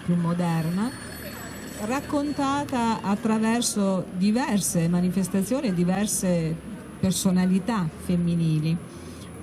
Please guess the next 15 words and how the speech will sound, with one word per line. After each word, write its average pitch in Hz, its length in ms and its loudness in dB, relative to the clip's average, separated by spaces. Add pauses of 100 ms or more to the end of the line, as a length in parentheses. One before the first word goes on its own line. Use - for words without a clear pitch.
(460)
che 247 120 -2
accanto 226 580 2
hanno 185 300 2
anche 196 340 2
delle 170 200 2
figure 180 380 4
maschili, 170 600 4
poi 160 240 4
si 165 140 -2
intravederà, 170 840 4
ugualmente 185 680 4
ricche, 202 440 0
ugualmente 175 1040 2
composite, 160 760 0
eccetera. - 640 -4